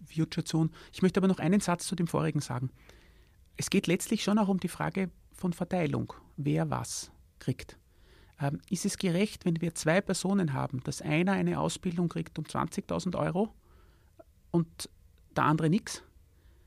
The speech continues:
Äh, oder ist es gerechter, dass, ich sage jetzt, zwei gefördert werden um,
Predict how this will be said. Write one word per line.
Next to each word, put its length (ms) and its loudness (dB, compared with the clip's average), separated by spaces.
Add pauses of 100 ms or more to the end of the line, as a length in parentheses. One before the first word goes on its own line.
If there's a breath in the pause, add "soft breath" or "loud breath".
(280)
Äh, 180 2 (100)
oder 200 2
ist 140 -2
es 100 -4
gerechter, 540 0
dass, 300 -2
ich 100 -6
sage 200 -2
jetzt, 200 -10
zwei 280 2
gefördert 500 0
werden 280 2
um, 320 0